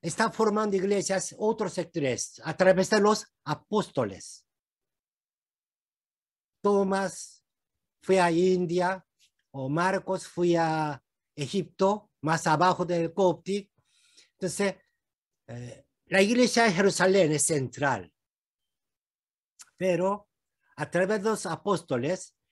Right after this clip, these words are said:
estaban levantando otras iglesias separados de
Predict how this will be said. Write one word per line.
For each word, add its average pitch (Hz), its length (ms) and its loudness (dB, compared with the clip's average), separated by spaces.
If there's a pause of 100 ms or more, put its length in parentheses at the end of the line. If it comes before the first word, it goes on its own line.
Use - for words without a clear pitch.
(140)
estaban 196 460 0
levantando 175 680 0
otras 196 320 -2
iglesias 165 800 -4 (1120)
separados 185 840 2
de 208 380 2